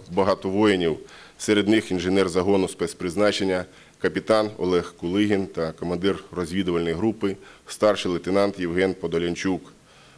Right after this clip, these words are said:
На жаль, їхнє життя обірвалося під час захисту Донецького аеропорту. Зараз кіровоградські спецпризначенці продовжують виконувати бойові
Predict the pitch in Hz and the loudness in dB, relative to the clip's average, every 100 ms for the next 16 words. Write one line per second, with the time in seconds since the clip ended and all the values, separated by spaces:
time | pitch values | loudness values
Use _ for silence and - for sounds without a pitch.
0 | _ _ _ _ _ - _ 98 95 107 | _ _ _ _ _ -20 _ 0 4 4
1 | 107 - - - - - - - - _ | 2 -2 -12 -14 -16 -20 -20 -20 -20 _
2 | _ _ _ - 107 101 95 92 92 98 | _ _ _ -4 -2 0 0 -2 0 0
3 | 87 92 98 110 107 101 101 95 87 - | 2 2 2 2 2 0 2 0 0 -12
4 | _ - - - - _ 98 87 107 104 | _ -20 -20 -20 -20 _ -8 -2 2 2
5 | - 87 107 101 - 95 85 85 87 - | 0 0 0 0 -6 -6 -4 -2 -2 -4
6 | 85 82 - - 82 80 - 80 - - | -6 -6 -12 -10 -8 -8 -6 -8 -8 -20
7 | - _ _ - - - - 98 131 123 | -20 _ _ -20 -20 -20 -14 2 2 4
8 | - 110 104 98 101 95 - - 95 - | 0 2 2 4 2 0 -4 -6 -6 -4
9 | 95 92 117 110 107 101 98 104 113 120 | -2 2 2 2 0 0 -4 -2 2 4
10 | 110 104 101 101 - - _ 107 113 120 | 4 4 2 0 -12 -20 _ -4 0 2
11 | 113 107 - 98 90 92 92 92 | 4 2 0 -2 -2 0 2 0